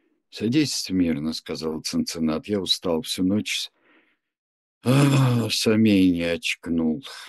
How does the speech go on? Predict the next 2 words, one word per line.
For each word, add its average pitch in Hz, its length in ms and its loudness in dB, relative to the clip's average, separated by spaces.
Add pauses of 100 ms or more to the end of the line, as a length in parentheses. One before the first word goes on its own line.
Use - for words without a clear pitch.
(1040)
Садись 98 520 -2
смирно 85 640 -2